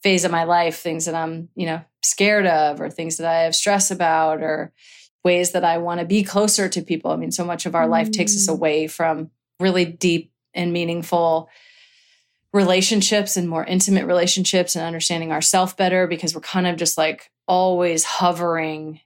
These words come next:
Speaker 1: in this environment that is really difficult to, to drop down into deeper emotions with.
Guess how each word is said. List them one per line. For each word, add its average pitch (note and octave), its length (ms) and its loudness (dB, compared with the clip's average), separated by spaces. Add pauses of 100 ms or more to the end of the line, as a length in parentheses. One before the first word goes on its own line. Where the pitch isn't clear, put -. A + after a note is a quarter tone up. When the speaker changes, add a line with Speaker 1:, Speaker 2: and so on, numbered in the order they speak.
Speaker 1:
in E3 260 -4
this D#3+ 200 -2
environment D#3+ 840 -2
that D3+ 440 2
is E3 220 -6
really E3 220 0
difficult D#3+ 580 -2
to, D3 300 0
to - 160 -2
drop D#3+ 380 -2
down D#3 300 -4
into D#3 440 -6 (280)
deeper E3 260 -2
emotions D#3 500 -4
with. - 300 -6